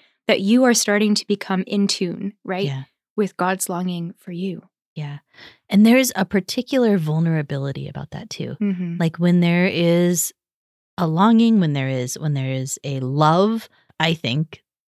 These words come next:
Speaker 2: there's always a fear of something of that love going unrequited. Like, there's
Speaker 1: Right.
Speaker 2: always a fear of,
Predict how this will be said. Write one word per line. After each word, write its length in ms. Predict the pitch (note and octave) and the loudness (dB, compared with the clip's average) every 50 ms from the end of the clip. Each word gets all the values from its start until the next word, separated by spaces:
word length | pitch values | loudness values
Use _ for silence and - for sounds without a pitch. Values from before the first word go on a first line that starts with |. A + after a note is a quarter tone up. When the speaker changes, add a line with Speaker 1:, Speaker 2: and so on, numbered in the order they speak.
| _ _ _ _ - | _ _ _ _ 0
Speaker 2:
there's 240 | F3+ F3 E3 D#3+ - | 2 2 2 2 0
always 420 | - E3 E3+ G#3 A3 B3 B3+ - F3 | -2 -2 0 0 0 0 0 0 -2
a 60 | E3 | -2
fear 960 | D#3 - - _ _ - E3+ E3 D3 C3+ B2+ B2+ B2+ B2+ C3 B2+ C3+ D3 D3 _ _ _ _ _ _ - | -4 -6 -14 _ _ -4 -2 0 0 0 0 -2 -4 -4 -6 -6 -8 -8 -12 _ _ _ _ _ _ -4
of 800 | E3 D#3 D3 C#3+ C#3+ C#3 C#3 C#3 C3+ C3 C3 C3+ C#3 - - - _ _ _ _ _ _ _ _ _ _ _ _ _ _ _ | -2 0 0 0 0 0 0 0 0 0 -2 -4 -6 -10 -14 -20 _ _ _ _ _ _ _ _ _ _ _ _ _ _ _
something 460 | - - F#3 G3 G#3 - C4 B3+ B3+ | -4 0 0 0 0 0 0 2 2
of 160 | G#3+ G3 - | 2 2 0
that 240 | G3 F3 E3+ - E3+ | -2 -4 -4 -2 -2
love 280 | E3+ D#3+ D#3+ E3 D#3+ D#3 | 0 2 2 2 0 0
going 300 | F3 D#3+ D3+ D3 C#3+ C#3+ | 0 2 2 2 0 0
unrequited. 720 | - C#3+ C3+ C3 C3 - - - C#3+ - - - - F#3 - _ _ _ _ _ _ _ _ _ | -2 -2 -2 -2 -4 -4 -6 -8 -8 -8 -6 -6 -8 -8 -10 _ _ _ _ _ _ _ _ _
Like, 180 | - F3 E3+ E3 | 0 0 2 2
there's 180 | E3+ E3+ E3+ | 2 2 2
Speaker 1:
Right. 80 | E3 E3 | 2 0
Speaker 2:
always 300 | F#3 F#3 A#3 C#4 D#4 - | 2 4 4 4 4 4
a 80 | E4 D4 | 4 2
fear 380 | - - A#3 G#3+ G3 F#3+ F#3+ F#3 | 2 2 0 2 2 2 2 2
of, 240 | D#3+ D3+ D#3 D#3 | 2 2 0 -2